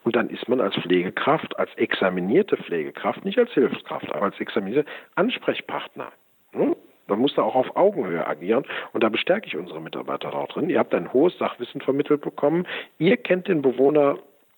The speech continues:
optimal, ihr geht täglich mit dem um. Wenn der Arzt einmal die Woche reinkommt oder vielleicht sogar noch selten, dann müsst ihr ihm ihr sagen: „Ja, Frau so und so geht's so und so, das sind die Vitalwerte,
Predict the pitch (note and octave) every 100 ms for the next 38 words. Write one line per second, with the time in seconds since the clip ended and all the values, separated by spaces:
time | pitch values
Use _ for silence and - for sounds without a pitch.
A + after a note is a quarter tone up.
0 | - F3 - F3 C3+ A#2+ C#3 A2+ A2+ A#2+
1 | - - F3 - E3+ - F3 E3+ - A#2+
2 | E3 - - - - B2 C3 - C3+ -
3 | - - D3+ D#3 C#3+ C#3+ C#3+ G#2+ G#2 C#3
4 | - D#3+ E3 A#2 A2+ A#2+ A2 C3 F#2+ F3
5 | D#3 F2+ A#2 B2+ B2+ C3+ - D#3+ E3 C#3+
6 | E3+ C#3+ F#2 D3 - - F#2 A2+ A#2+ G#2+
7 | F2 F#2+ - F2 D#2 E3 G3+ G#3 - -
8 | - A2 - - E3+ F#2+ - D3 D3 C#3
9 | C3+ C3 C3+ B2+ B2